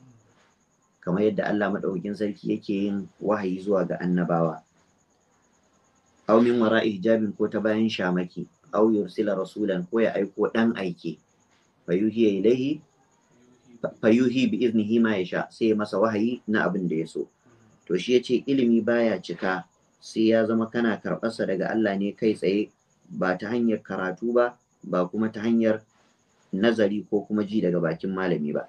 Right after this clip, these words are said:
Sai ce, "Fa inna man kana ilmuhu mustafadan min naqalin", duk wanda iliminsa ya samo shi ne ta hanyar cirowa, aw shaykhin, ko ta bakin wani malami ya ji,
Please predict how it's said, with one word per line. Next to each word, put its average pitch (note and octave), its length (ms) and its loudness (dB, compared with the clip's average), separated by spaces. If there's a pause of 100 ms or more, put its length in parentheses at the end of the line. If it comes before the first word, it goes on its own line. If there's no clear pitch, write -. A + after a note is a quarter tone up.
(440)
Sai A#2+ 200 4
ce, A#2+ 200 0
"Fa - 260 0
inna C#3 420 0
man A2 280 2
kana A2 480 -4
ilmuhu G#2+ 500 -2
mustafadan G2+ 840 -4
min F#2 280 -4
naqalin", F2+ 480 -8
duk A#2+ 260 -6
wanda B2+ 180 -4 (120)
iliminsa G#2+ 560 -6
ya G#2+ 240 -2
samo A2 440 -4
shi F#2+ 200 -12
ne G2 160 -14
ta G#2+ 200 -18
hanyar A2 300 -12
cirowa, F#2+ 640 0 (640)
aw A2 160 4
shaykhin, A#2 520 -2
ko G#2+ 140 2
ta A2 160 -2
bakin G2+ 400 -2
wani G2+ 180 -2
malami F#2 600 0
ya F#2 80 -2
ji, F2+ 200 -8